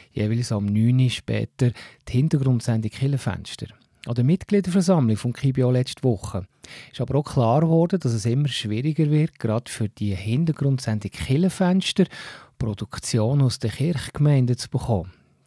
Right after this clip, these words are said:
Die Mitglieder von diesem Verein, also die Kirchgemeinden,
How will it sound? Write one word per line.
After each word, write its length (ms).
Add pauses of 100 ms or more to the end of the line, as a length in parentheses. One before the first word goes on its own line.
Die 20
Mitglieder 500
von 140
diesem 260
Verein, 440
also 260
die 140
Kirchgemeinden, 800